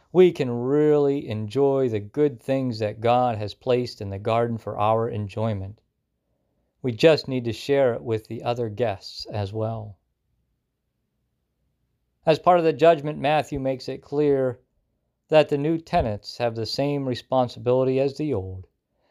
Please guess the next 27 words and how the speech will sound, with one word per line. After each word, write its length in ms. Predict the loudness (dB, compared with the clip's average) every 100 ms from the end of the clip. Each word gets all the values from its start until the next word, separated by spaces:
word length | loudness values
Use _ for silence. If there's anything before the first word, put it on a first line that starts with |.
| _ _
to 120 | -4
give 400 | 2 2 0 4
back 420 | 6 6 4 -2
to 100 | -8
the 220 | -8 -8
owner 480 | -6 -4 -4 -8 -12 _ _
the 180 | -4 -4
fruits 800 | -4 2 2 2 -8 -20 -20 -20 _ _ _ -6
at 140 | -4
their 160 | -2 -4
proper 460 | 0 0 0 -4
time. 540 | -6 -6 -6 -8 -14 -18 _ _ _ _ _ _ _ _ _ _ _ _ _ _ _ _ _ _ _
New 160 | 4 4
tenants 400 | 6 4 2 -4
who 80 |
think 340 | -2 0 0 -2
that 160 | -8
they 240 | 2 6 6
are 100 | 6
working 400 | 4 2 2 -6
for 140 | -6
themselves 580 | -8 -4 4 6 4 0
could 220 | -10 -14
face 360 | -4 -2 -2 -6
the 120 | -14
same 540 | -10 -6 -4 -4 -8
fate 420 | -8 -4 -2 -4